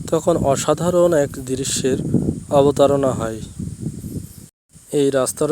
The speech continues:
যারা নিয়মিত যাত্রী, তারা প্রতিনিয়ত এই রাস্তার সৌন্দর্য উপভোগ করতে পারে। দিনের বেলায় এর সৌন্দর্য থাকে একরকম,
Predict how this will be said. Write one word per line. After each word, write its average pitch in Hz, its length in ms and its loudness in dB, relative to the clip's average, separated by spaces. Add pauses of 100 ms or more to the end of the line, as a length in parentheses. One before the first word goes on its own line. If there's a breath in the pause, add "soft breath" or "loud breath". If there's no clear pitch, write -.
যারা 165 260 4
নিয়মিত 151 440 -2
যাত্রী, 175 460 0 (600)
তারা 175 240 2
প্রতিনিয়ত 170 640 -2
এই 165 360 0
রাস্তার 135 340 -2
সৌন্দর্য 156 580 -4 (580 loud breath)
উপভোগ 135 460 -4
করতে 127 280 -6
পারে। 120 260 -6 (1900)
দিনের 135 380 -2
বেলায় 156 420 2
এর 147 140 -4
সৌন্দর্য 151 500 -4
থাকে 160 300 -6
একরকম, 165 540 -4